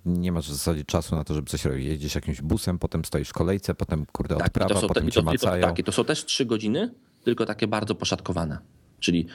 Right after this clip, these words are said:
Speaker 2: tutaj dwadzieścia minut na lotnisku, tutaj jakiś bus, tu przesiadka, tu rozsiadka, tutaj w samolocie, tu trzeba wyjść. No,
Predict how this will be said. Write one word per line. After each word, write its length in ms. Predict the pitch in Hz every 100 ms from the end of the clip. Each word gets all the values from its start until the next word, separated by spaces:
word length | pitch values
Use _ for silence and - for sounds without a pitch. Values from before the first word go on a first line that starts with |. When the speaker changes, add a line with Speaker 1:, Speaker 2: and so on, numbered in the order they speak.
| -
Speaker 2:
tutaj 520 | 120 110 92 85 82 78
dwadzieścia 440 | 87 85 87 -
minut 240 | 85 82 85
na 60 |
lotnisku, 440 | 90 98 120 - 80
tutaj 180 | 76
jakiś 220 | 73 - 98
bus, 180 | 120
tu 80 | -
przesiadka, 500 | - 104 - 120 85 - -
tu 160 | - 85
rozsiadka, 520 | - 104 - 117 - 82
tutaj 420 | 90 87 95 92
w 60 |
samolocie, 560 | - 113 120 123 117 98 - - -
tu 120 | 92
trzeba 240 | - 95
wyjść. 340 | 117 143 117 -
No, 160 | 117